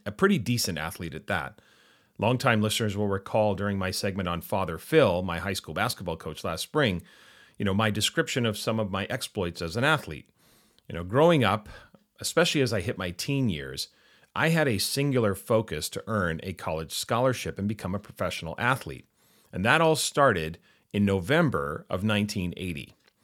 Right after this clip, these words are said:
In November of nineteen eighty, my sister and her then husband took me to see the University of California, Berkeley play Stanford University in their annual rivalry football game that took place every season. The Cal-Stanford game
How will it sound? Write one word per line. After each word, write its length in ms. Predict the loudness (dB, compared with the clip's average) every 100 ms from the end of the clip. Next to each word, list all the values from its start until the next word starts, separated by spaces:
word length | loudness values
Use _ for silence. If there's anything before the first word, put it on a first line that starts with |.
| _ _ -20 _ _
In 120 | 2
November 400 | 4 6 6 6
of 120 | 4 6
nineteen 400 | 4 4 2 2
eighty, 300 | -2 -6 -4
my 180 | -4
sister 580 | -2 0 0 -2 -4 -6
and 220 | -4 -4
her 140 | 0 0
then 280 | 4 4 4
husband 460 | 2 0 -2 -4
took 220 | -2 -4
me 100 | -2
to 80 | -2
see 240 | -2 -2 -2
the 80 |
University 440 | 0 2 0 0 -2
of 100 | -2
California, 580 | 0 0 0 0 0 0
Berkeley 540 | 4 4 4 -4 -4
play 340 | -4 -4 -2
Stanford 560 | -2 -2 0 0 0 -4
University 560 | -2 -4 -6 -6 -6 -4
in 80 |
their 160 | -4 -4 -2
annual 420 | 0 2 2 2
rivalry 520 | 2 2 2 2 2
football 500 | 0 0 2 0 0
game 320 | -2 -6 -6 -10 -18 -8 -2
that 160 | 0
took 220 | 2 0
place 260 | 2 0 0
every 220 | -4 -4
season. 460 | 0 2 2 0 -10 _ _ _ _ _ -8
The 80 |
Cal-Stanford 880 | -2 2 4 2 0 0 0 0 -2
game 380 | -2 -8 -8 -8